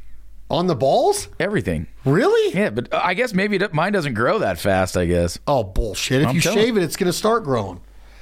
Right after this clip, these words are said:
Speaker 2: No,
Speaker 1: You use
Speaker 2: I
Speaker 1: a, use a Bic to do it?
Speaker 2: No, clippers.
Speaker 1: Clippers on the balls?
Speaker 2: Yeah.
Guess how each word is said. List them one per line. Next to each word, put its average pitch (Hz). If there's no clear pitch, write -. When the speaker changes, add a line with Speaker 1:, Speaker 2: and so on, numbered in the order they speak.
Speaker 2:
No, 220
Speaker 1:
You 214
use 196
Speaker 2:
I -
Speaker 1:
a, -
use 185
a 160
Bic 160
to 233
do 226
it? 247
Speaker 2:
No, 117
clippers. -
Speaker 1:
Clippers 403
on 349
the 277
balls? 269
Speaker 2:
Yeah. 170